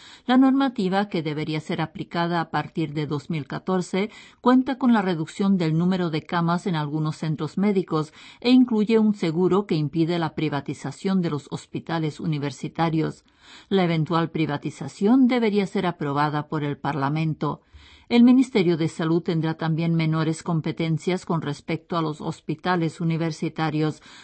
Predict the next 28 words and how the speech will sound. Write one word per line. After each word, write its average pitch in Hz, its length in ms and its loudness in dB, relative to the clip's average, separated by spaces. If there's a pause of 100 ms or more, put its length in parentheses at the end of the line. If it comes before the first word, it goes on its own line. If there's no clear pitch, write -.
(100)
Los 233 160 2
directores 208 640 0
de 151 80 -2
estos 147 260 -6
centros 170 480 -2
serán 160 320 -2
nombrados 156 540 -2
por 151 160 -4
el 143 100 -4
Consejo 151 600 -4
de 143 120 -4
Dirección 139 500 -4
del 139 120 -2
Hospital 175 560 -4 (340)
y 214 160 6
no 214 280 6
por 226 140 0
el 202 120 0
ministro 156 440 -2
de 147 140 -2
la 139 160 -6
Cartera, 185 560 -2
según 156 400 -4
lo 139 80 -2
establece 143 580 -6
la 156 140 -4
legislación 143 720 -8
actual. 156 520 -4